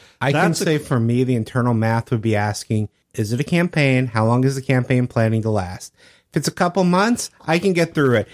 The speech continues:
Speaker 1: If I'm gonna be sitting here for two years and I'm miserable in the game,
Speaker 2: I think there's
Speaker 1: I'm gonna
Speaker 2: also
Speaker 1: be looking for excuses.
Speaker 2: I think there's also a fair question to ask of how long have they been doing it?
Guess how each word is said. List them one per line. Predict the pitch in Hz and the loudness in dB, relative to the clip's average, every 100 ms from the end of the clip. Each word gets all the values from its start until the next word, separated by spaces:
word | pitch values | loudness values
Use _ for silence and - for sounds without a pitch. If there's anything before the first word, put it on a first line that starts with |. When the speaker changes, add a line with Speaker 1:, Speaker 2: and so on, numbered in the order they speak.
| - | -4
Speaker 1:
If | 127 196 | 0 2
I'm | 208 | 2
gonna | 254 | 2
be | 220 | 2
sitting | - 185 | 2 2
here | 190 185 | 2 2
for | 175 | 0
two | 135 160 | 0 0
years | 151 139 147 147 | 0 0 0 0
and | 127 | 0
I'm | 117 139 | 0 0
miserable | 127 135 147 143 143 | 0 0 0 2 0
in | 135 | 0
the | |
game, | 123 131 139 180 180 - | 0 0 2 0 -4 -4
Speaker 2:
I | 139 147 | -2 0
think | 180 | 0
there's | 143 147 | 0 2
Speaker 1:
I'm | - | 2
gonna | 220 | 2
Speaker 2:
also | 202 | 2
Speaker 1:
be | 175 | 0
looking | 170 175 | -2 -2
for | - | -2
excuses. | 127 - 135 127 123 - | -2 -2 -2 -2 -4 -2
Speaker 2:
I | 175 | -2
think | 170 262 196 | 0 0 0
there's | 127 | 2
also | 123 110 - 113 | 2 2 2 0
a | |
fair | 87 113 87 | 2 0 0
question | - 107 - 104 87 | 0 -2 0 -2 0
to | |
ask | 85 85 85 - | 0 0 -2 -8
of | |
how | - 113 101 | -6 0 2
long | 95 92 92 | 2 2 0
have | 85 | 0
they | 82 | -2
been | 78 78 73 | -2 -4 -4
doing | 80 80 139 | -2 0 2
it? | 208 240 | 0 -4